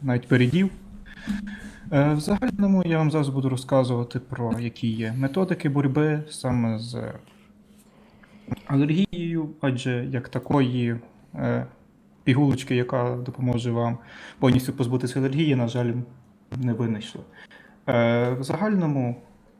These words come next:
е, найбільш такі ефективні боротьби, е, методи боротьби з алергією — це вже уникнення самих алергентів, тобто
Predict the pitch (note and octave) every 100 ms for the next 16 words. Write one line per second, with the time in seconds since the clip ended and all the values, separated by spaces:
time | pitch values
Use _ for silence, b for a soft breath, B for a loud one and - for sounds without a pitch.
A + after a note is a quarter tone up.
0 | _ - C3+ A#2 A#2+ B2 C3 C3+ C3+ D#3+
1 | - - B2+ - C3 C3 - D3 C3+ C3
2 | B2 B2 A#2 A#2+ - B2 A#2+ - - -
3 | B2 B2+ B2+ A#2+ C3+ B2+ C3 C3 D3 F3+
4 | C#3+ - B2 A#2 B2 A#2+ B2 C3+ C3+ A#2+
5 | A2+ B2 - - B2 A#2+ A#2+ A#2 - -
6 | C3+ D#3 F#3 D#3+ B2+ - - -